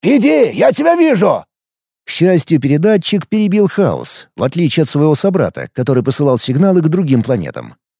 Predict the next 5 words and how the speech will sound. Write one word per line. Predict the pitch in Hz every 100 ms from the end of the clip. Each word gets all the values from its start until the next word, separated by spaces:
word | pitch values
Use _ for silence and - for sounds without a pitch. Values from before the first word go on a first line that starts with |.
| _ -
Оборудование | 95 104 120 185 220 220 220
быстро | 151 202 - 220
доставили | 220 - 151 156 190 202
дорогому | 190 190 143 170
гостю, | 117 82 - - 65